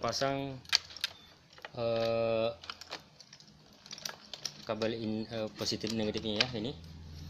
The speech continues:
Jadi ini adalah kabel positif ke aki. Kita kasih pasang dengan kabel ini, bentuk sakernya kita pasangkan sama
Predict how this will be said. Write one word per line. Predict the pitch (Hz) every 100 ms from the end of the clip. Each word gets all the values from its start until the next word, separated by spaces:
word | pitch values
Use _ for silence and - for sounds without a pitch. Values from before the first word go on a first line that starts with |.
| - - 120
Jadi | 123
ini | 147 165
adalah | 147 160 156
kabel | 139 131 127 127 -
positif | 123 - 110 131 156 - - - - - - - - - - - -
ke | 113
aki. | 113 113 117 165 - - - - - - - - - - -
Kita | - 127 165 165
kasih | 151 135 131
pasang | 143 165 165
dengan | 143 147 165 175 175 170 - - - - - - - - - - - - - - - - - - - -
kabel | 135 156 160 160 156 160 156 - - - - - - -
ini, | 120 135 151 - -
bentuk | 110 113
sakernya | - 113 104 107 120
kita | 110 110
pasangkan | 104 101 95 107
sama | - 92 110